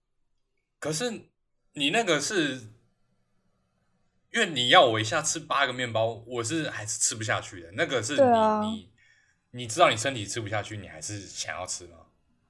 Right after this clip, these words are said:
Speaker 2: 可能也是因为我本来就很喜欢吃面包，但是那时候就是有一种不管我怎么吃，我都没有办法满足的感觉。
Speaker 1: 啊，
Speaker 2: 就它
Speaker 1: 那八，那个八个，
Speaker 2: 它
Speaker 1: 那八个都是红叶面包吗？
Speaker 2: 嗯。<laughs> 红叶没有面包，我还记得是什么面，面包，是 Yamazaki 的。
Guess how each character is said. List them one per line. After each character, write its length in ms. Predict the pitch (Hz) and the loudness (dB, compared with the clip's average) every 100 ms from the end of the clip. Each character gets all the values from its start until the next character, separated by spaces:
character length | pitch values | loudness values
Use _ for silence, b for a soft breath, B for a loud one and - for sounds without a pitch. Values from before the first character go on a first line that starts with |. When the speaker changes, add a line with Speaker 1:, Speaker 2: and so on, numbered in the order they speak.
| _ _ _ | _ _ _
Speaker 2:
可 140 | 240 | 0
能 100 | 226 | 2
也 100 | 220 | 2
是 120 | 208 311 | 2 6
因 40 | |
为 60 | 254 | 6
我 60 | |
本 140 | 240 - | 6 2
来 80 | 180 | 2
就 120 | 208 | 2
很 140 | 180 | 0
喜 80 | 180 | -2
欢 120 | 214 | -4
吃 160 | 208 202 | -4 -4
面 220 | 202 - | -4 -4
包， 180 | - - | -2 0
但 160 | 240 262 | 4 4
是 180 | 262 247 | 4 4
那 140 | 254 | 4
时 140 | 233 196 | 4 2
候 100 | 202 | 0
就 200 | 214 208 | 0 2
是 140 | 208 | 2
有 80 | - | 2
一 80 | - | 0
种 320 | - - 208 - | -2 -4 -6 -2
不 100 | 214 | -2
管 300 | 185 - 190 - | 0 -2 -4 -4
我 140 | 196 180 | -2 -2
怎 140 | 170 | -2
么 100 | - | -4
吃， 280 | - - 175 | -6 -2 0
我 160 | - | 0
都 120 | - 180 | 2 2
没 120 | 175 | 2
有 80 | 196 | 0
办 160 | 170 | 0
法 40 | - | 0
满 160 | - | -4
足 140 | 208 - | -6 -6
的 100 | 185 | -8
感 160 | - 202 | -8 -16
觉。 300 | - 220 220 _ _ _ _ _ _ _ _ _ | -10 -10 -10 _ _ _ _ _ _ _ _ _
Speaker 1:
啊， 80 | - | 2
Speaker 2:
就 80 | 330 | 8
它 100 | 370 | 8
Speaker 1:
那 20 | |
八， 120 | 370 | 8
那 160 | - 339 | 6 6
个 80 | - | 6
八 240 | 170 175 | 6 6
个， 440 | 165 127 107 101 - _ _ | 6 2 2 -4 -8 _ _
Speaker 2:
它 80 | 180 | 4
Speaker 1:
那 20 | |
八 200 | - - | 6 6
个 100 | 139 | 4
都 100 | 151 | 0
是 80 | 151 | 0
红 240 | 123 113 | -4 -2
叶 160 | 135 123 | -2 -2
面 220 | 117 107 | -4 -4
包 180 | 101 101 | -4 -4
吗？ 120 | 98 | 6
Speaker 2:
嗯。 100 | 269 320 - - 277 254 | 8 8 6 0 2 6
<laughs> 560 | 269 285 294 294 - - | 8 8 8 6 2 4
红 180 | 240 247 | 6 8
叶 100 | 285 | 6
没 100 | 240 | 6
有 120 | 208 | 4
面 180 | 185 180 | 4 0
包， 160 | 175 - | 0 -2
我 180 | - 208 | 4 4
还 120 | 220 | 4
记 100 | 262 | 4
得 80 | 214 | 4
是 100 | 208 | 4
什 60 | |
么 80 | 175 | 0
面， 160 | 175 - | -4 -6
面 200 | 196 175 | -4 -4
包， 140 | 165 | -4
是 80 | 185 | -2
Yamazaki 680 | 202 170 160 165 160 - - | -2 -4 -6 -6 -8 -10 -10
的。 160 | 240 | -12